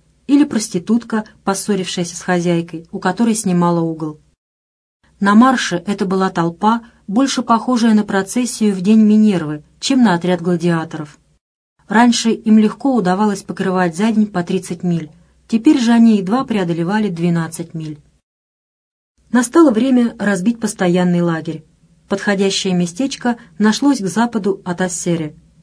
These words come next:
То был островок на болотах в долине Клания. Этот островок был заброшенным клочком суши,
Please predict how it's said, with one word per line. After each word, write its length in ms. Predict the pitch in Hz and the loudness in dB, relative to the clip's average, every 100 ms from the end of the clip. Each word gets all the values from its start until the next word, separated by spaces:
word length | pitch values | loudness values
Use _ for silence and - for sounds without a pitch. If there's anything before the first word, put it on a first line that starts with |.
| _ _ | _ _
То 120 | - | -2
был 240 | 240 233 208 | 2 2 2
островок 640 | 180 - 180 180 240 247 - | -4 -4 -2 0 -2 -4 -4
на 100 | 175 | -2
болотах 580 | 170 175 240 226 208 - | 0 0 -2 -4 -8 -10
в 120 | - 175 | -12 -4
долине 380 | 175 185 202 | 0 0 0
Клания. 600 | 180 175 170 160 151 147 147 _ _ _ _ _ _ _ _ _ _ _ _ _ _ | -2 -2 -2 -2 -6 -12 -16 _ _ _ _ _ _ _ _ _ _ _ _ _ _
Этот 260 | 294 302 277 | 0 0 0
островок 520 | 247 233 240 269 220 | -2 -2 0 0 0
был 180 | 226 226 | 0 0
заброшенным 640 | 190 185 220 233 208 202 | 0 0 -2 0 -2 0
клочком 500 | 185 175 - 190 185 | -2 -4 -4 -4 -4
суши, 540 | - 185 175 - 156 | -4 -4 -4 -8 -12